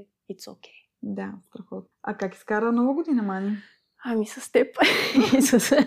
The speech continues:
Speaker 1: нашата голяма компания, тумба от хора. Беше доста приятна Нова година. Аз така малко даже си мислех да съм си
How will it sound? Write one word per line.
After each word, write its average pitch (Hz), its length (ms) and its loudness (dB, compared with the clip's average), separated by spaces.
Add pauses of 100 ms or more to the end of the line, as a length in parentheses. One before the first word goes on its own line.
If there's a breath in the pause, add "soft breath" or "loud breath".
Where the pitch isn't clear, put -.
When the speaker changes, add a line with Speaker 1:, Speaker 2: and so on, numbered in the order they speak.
(140)
Speaker 1:
нашата 247 520 -2
голяма 214 440 -2
компания, 202 600 -4 (580 loud breath)
тумба 214 280 2
от 196 160 0
хора. 202 420 -4 (880)
Беше 220 240 -4
доста 220 540 -6 (220)
приятна 220 440 -4
Нова 208 220 -4
година. 202 340 -2
Аз 220 240 -12
така 208 200 -12
малко 202 380 -10
даже 208 240 -6
си - 160 -10
мислех 208 300 -4
да 208 80 -8
съм 196 180 -6
си - 180 -12